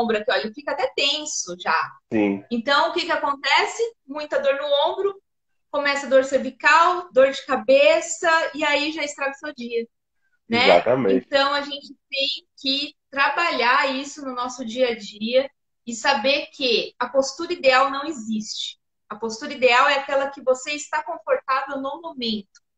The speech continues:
Speaker 2: Uhum.
Speaker 1: né? Então, o que eu tenho que ter é um suporte de notebook adequado, já que eu não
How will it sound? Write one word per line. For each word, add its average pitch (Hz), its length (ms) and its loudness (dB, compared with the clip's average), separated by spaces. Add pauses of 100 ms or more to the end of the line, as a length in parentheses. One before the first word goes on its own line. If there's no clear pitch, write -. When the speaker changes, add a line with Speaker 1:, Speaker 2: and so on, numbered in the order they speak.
(120)
Speaker 2:
Uhum. 139 320 -2
Speaker 1:
né? 226 300 0 (200)
Então, 269 340 0
o 294 40 -6
que 294 80 0
eu 262 80 4
tenho 302 180 -12 (140)
que 247 160 -12
ter 311 180 -2
é 214 340 2 (320)
um 240 60 -8
suporte 294 500 -2
de 339 100 -8
notebook 285 480 -6
adequado, 254 420 2
já 269 280 2
que 269 100 -2
eu 233 60 2
não 254 180 -6